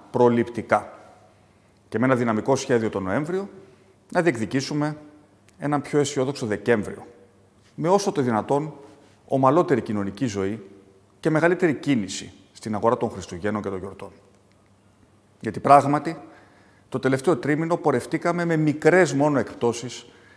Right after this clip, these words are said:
στις καθημερινές μας συνήθειες. Και τα καταφέραμε. Τα στοιχεία δείχνουν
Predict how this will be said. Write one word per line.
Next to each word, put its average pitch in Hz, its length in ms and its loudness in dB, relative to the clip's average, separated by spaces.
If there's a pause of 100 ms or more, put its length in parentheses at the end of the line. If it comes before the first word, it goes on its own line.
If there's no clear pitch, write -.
(180)
στις - 160 -12
καθημερινές 127 440 -2
μας 131 120 -4
συνήθειες. - 520 -6 (640)
Και 165 100 0
τα 165 100 4
καταφέραμε. 156 560 4 (1200)
Τα - 60 -12
στοιχεία 120 320 -2
δείχνουν 135 420 -4